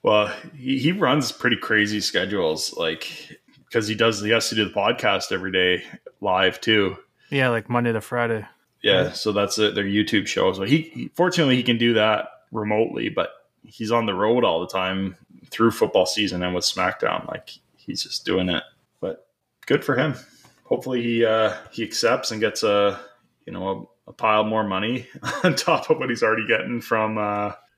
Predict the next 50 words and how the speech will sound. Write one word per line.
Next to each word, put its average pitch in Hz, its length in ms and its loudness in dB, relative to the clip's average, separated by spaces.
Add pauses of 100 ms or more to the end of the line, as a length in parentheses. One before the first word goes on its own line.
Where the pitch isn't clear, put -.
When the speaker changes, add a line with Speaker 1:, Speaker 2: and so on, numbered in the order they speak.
(140)
Speaker 1:
is 120 80 -8
it 117 80 -2
FanDuel 151 560 2
that 170 100 2
he's 175 160 0
with? 208 200 -2 (520)
No, - 180 -6
it's, - 140 -12
it's 135 200 -6
one 151 140 2
of 165 120 2
the, 127 280 2
it's 107 120 -4
one 131 120 0
of 135 60 0
the 120 80 2
gaming 101 560 0 (380)
sites. - 540 -10 (400)
Speaker 2:
Yeah, 131 140 2
I 123 40 2
think 135 120 0
it's 135 100 -6
FanDuel. 127 460 -2 (360)
Speaker 1:
And 113 100 4
I 110 60 -4
think 139 180 -2
he's 147 200 -2
moving 107 600 0
the 98 100 -4
sh-, - 200 -4
he's 110 260 -10
gotta 117 160 2
move 107 240 -2
the 98 100 -2
show. 101 640 0 (340)
I 107 40 -2
think 117 140 0
they're 113 80 0
building, 110 340 2
like, 101 300 -2 (440)
an 104 180 -16
igloo 120 280 0
or 131 120 2
something 143 360 -2
like 139 180 -4
that. 143 280 -4 (260)
Speaker 2:
They're 123 140 -4
building 147 280 4
an 104 140 0
igloo? 107 420 -2